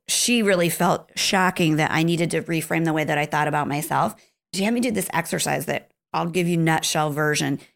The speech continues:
You can do it along if you want to, kind of, but this was the, this was the, the abbreviated version where she was like, "Close your eyes and picture yourself perfect.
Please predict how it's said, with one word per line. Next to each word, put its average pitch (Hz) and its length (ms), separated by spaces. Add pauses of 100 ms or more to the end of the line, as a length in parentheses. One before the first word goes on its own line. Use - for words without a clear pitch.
You 214 140
can 208 160
do 190 200
it 175 80
along 165 380
if 160 160
you 156 120
want 160 260
to, 170 180
kind 156 300
of, 151 180
but 160 280 (280)
this 196 180
was 190 220
the, 165 340
this - 200
was 160 160
the, 147 240 (260)
the - 220 (160)
abbreviated 160 600
version 156 460
where 165 140
she - 140
was 160 160
like, 147 260 (420)
"Close 196 220
your 247 100
eyes 180 400 (280)
and 170 120
picture - 400
yourself 160 640 (640)
perfect. - 540